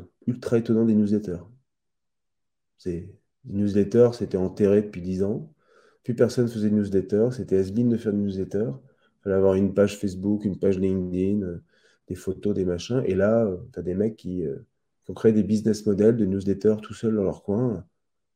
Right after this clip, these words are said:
Et ça marche super bien. Alors, c'est un gros travail, hein. C'est pas,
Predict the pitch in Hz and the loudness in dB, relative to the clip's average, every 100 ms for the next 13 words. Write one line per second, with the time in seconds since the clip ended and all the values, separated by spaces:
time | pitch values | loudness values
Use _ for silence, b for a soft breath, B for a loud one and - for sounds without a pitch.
0 | - 95 90 101 - - 98 92 78 - | -14 -4 0 0 -2 0 2 2 -2 -8
1 | - 76 73 101 113 117 107 80 80 101 | -12 -12 -4 -2 -2 -2 -2 -2 -4 -8
2 | - - - 87 87 69 | -10 -16 -16 -12 -10 -12